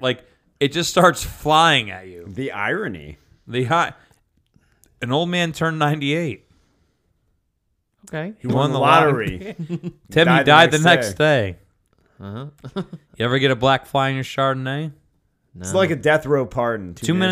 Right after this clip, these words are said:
Speaker 1: minutes
Speaker 2: too
Speaker 1: too
Speaker 2: late.
Speaker 1: Hey, I heard, speaking of Alanis, I heard you went to the Jagged Little Pill play.
Speaker 3: Ugh.
Speaker 2: Isn't that
Speaker 1: How'd you
Speaker 2: ironic?
Speaker 1: like it?
Speaker 3: Very.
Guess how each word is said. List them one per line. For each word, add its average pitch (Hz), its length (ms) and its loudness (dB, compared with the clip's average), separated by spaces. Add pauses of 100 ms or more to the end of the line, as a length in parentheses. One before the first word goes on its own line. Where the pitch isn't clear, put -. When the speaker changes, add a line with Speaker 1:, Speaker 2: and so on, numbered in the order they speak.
(120)
Speaker 1:
minutes - 60 -16
Speaker 2:
too 165 120 -6
Speaker 1:
too 131 60 -6
Speaker 2:
late. 131 240 -6
Speaker 1:
Hey, 254 180 8
I 220 200 8
heard, 254 220 6
speaking 269 340 0
of 226 80 4
Alanis, 196 440 4
I 175 80 8
heard 190 240 8
you 202 60 2
went 208 160 2
to 190 40 -6
the 190 80 2
Jagged 190 380 4
Little 196 220 2
Pill 247 340 4
play. 101 560 -2 (180)
Speaker 3:
Ugh. 143 280 2 (260)
Speaker 2:
Isn't 240 320 0
that 147 220 6
Speaker 1:
How'd 226 220 10
you 226 120 4
Speaker 2:
ironic? 220 320 6
Speaker 1:
like - 20 -2 (280)
it? - 60 -16 (520)
Speaker 3:
Very. 139 1300 0